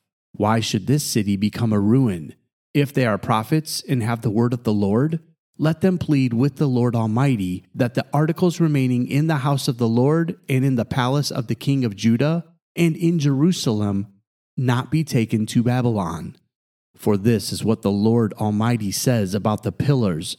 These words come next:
the bronze sea, the movable stands, and the other articles that are left in this city,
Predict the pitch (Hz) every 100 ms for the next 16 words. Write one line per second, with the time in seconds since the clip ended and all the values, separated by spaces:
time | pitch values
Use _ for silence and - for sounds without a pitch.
0 | _ 117 110 107 120 123 127 117 - -
1 | 135 92 76 - _ _ 131 123 131 131
2 | 131 117 113 - 139 127 95 85 - -
3 | _ 139 131 - 143 143 - 123 110 -
4 | 113 104 123 117 110 98 95 - 131 123
5 | 98 95 - 143 98 82 -